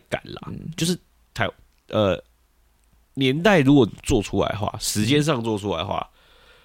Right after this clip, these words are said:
Speaker 2: 嗯。
Speaker 1: 这一切我觉得会不一样。
Speaker 2: 哎，这个部分倒是。
Speaker 1: 因为他解释就是，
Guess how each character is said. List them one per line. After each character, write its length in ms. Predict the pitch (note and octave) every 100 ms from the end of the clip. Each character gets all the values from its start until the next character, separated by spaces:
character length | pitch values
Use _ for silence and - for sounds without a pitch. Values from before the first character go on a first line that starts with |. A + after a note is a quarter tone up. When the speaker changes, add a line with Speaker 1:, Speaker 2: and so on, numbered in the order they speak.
| -
Speaker 2:
嗯。 160 | A2+ G#2+
Speaker 1:
这 120 | -
一 80 | G#2+
切 120 | A#2
我 80 | E2
觉 120 | -
得 100 | G1+
会 80 | G1+ -
不 160 | - -
一 20 | -
样。 140 | - - - -
Speaker 2:
哎， 220 | - - - -
这 100 | -
个 100 | D3+
部 140 | C3 C3
分 180 | C3 A2
倒 160 | A2
是。 200 | B2+ - - -
Speaker 1:
因 100 | F3
为 20 |
他 200 | F#3 E3+ - _ _ _ _ _
解 240 | - B2+ F#2+
释 220 | - D#3
就 120 | A#2
是， 300 | A2+ A2 F#2